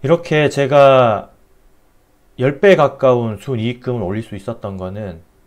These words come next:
어쨌든 조금씩 변화를 했었기 때문입니다. 한꺼번에는 다 변화를 할 수가 없죠.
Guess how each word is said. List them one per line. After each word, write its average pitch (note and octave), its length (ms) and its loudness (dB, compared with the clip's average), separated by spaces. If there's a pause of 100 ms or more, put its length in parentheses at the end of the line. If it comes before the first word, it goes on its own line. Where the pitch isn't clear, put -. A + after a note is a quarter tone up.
(100)
어쨌든 A#2 460 -10
조금씩 F3 420 -6
변화를 A#2 440 -6
했었기 E3 340 -14
때문입니다. F2+ 520 -18
한꺼번에는 C3+ 1000 -2
다 F2+ 260 -14
변화를 A2+ 420 -10
할 D3+ 100 -14
수가 C#3+ 220 -16
없죠. F2+ 420 -20